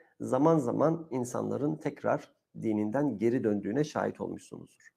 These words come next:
Velev ki yani bir, bunun sebeplerinden bir tanesi oraya İslam'ı götüren insanların gerçekten ihlaslı, samimi ve niyetinin çok halis olması. İkincisi de Peygamber Efendimiz'den nasıl gördülerse onlar da o insanlara o şekilde davranmış olmaları.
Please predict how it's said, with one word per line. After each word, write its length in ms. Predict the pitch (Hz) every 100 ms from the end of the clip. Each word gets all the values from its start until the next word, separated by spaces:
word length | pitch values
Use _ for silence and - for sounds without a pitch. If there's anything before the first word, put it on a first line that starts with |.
| _ _ - _ _ _ _ _ _ _ - _ -
Velev 280 | 131 160 160
ki 120 | 147
yani 360 | 135 123 120 117
bir, 260 | 135 135
bunun 220 | 123 131 123
sebeplerinden 800 | 123 120 123 113 113 117 117
bir 80 | 127
tanesi 520 | 127 101 101 - 113 - _ _ -
oraya 300 | 113 123 117
İslam'ı 420 | 117 - 117 135
götüren 380 | 123 104 107 107
insanların 640 | 104 - 101 101 101 92
gerçekten 580 | 117 123 - - 92 -
ihlaslı, 720 | - 110 110 101 - 110 127 - _ -
samimi 640 | - 107 110 110 123 131 - -
ve 140 | 101 107
niyetinin 440 | 113 113 127 123
çok 220 | 120 139
halis 400 | - 92 127 -
olması. 500 | 104 - - - 156 _ _ _ _ _ _ -
İkincisi 500 | 117 - 139 143 180
de 260 | 170 170 - _ _
Peygamber 400 | 107 107 131 147
Efendimiz'den 640 | 151 151 135 127 113 113 120
nasıl 260 | 143 143
gördülerse 760 | 107 117 117 131 175 170 202 202
onlar 400 | 120 143 170 147
da 40 | 123
o 160 | 120
insanlara 500 | 117 117 117 135 165
o 100 | 151
şekilde 440 | - 117 120 135 113
davranmış 500 | 101 101 104 104 95
olmaları. 380 | 82 82 -